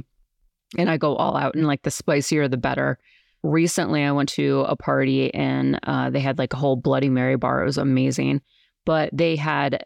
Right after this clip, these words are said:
so Pinnacle vodka, which I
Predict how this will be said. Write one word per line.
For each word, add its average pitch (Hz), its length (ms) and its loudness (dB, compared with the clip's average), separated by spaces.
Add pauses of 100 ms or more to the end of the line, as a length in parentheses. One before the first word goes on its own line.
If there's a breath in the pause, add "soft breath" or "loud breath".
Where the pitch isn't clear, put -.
so 147 220 0
Pinnacle 143 760 0 (380)
vodka, 139 560 0
which 151 280 -2 (140)
I 156 800 0